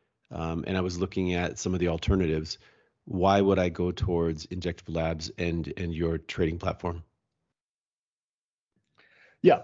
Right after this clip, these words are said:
Speaker 2: so I would say that for a general user, right, um, especially if you're new to the crypto space or, you know, like, uh, or, or you had a few months of experience with it,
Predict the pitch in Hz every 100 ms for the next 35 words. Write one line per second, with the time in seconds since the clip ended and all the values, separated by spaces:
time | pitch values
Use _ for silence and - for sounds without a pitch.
0 | - - 160 143 123 139 165 - 143 131
1 | 113 92 - 120 117 110 110 117 117 101
2 | 98 90 85 92 95 - - 95 92 90
3 | 104 - 104 - 98 92 92 92 _ _
4 | 131 139 131 104 98 92 - _ 110 98
5 | 92 90 87 90 95 92 90 - 90 82
6 | 85 90 90 90 90 90 107 107 117 107
7 | 101 95 90 98 92 90 90 - 87 -
8 | 90 87 90 92 92